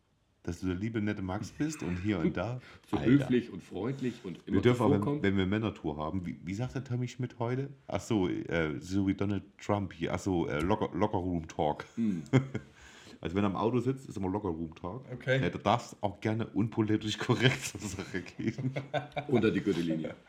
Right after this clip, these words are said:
Speaker 1: Und wenn wir auf Männertour sind oder sowas, also, du erkennst ihn manchmal nicht wieder.
Speaker 2: Hä?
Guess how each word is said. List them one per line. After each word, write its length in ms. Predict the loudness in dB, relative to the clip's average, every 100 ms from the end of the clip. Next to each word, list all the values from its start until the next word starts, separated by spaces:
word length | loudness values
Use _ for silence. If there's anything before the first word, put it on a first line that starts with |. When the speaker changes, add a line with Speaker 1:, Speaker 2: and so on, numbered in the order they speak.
| -8 -8 -10 -16 -20 -18 -18 -16 -4
Speaker 1:
Und 240 | 0 2
wenn 320 | 0 0 0
wir 140 | 2 0
auf 120 | 0
Männertour 460 | -2 -2 -2 -4 -2
sind 160 | -2
oder 100 | -4
sowas, 280 | -4 -6 -6
also, 240 | -10 -12 -20 _ _ _ -12
du 140 | -10
erkennst 400 | -8 -8 -8 -10
ihn 80 | -12
manchmal 340 | -12 -8 -4
nicht 160 | -4 -2
wieder. 340 | -2 -2 -6 -14
Speaker 2:
Hä? 260 | -10 -6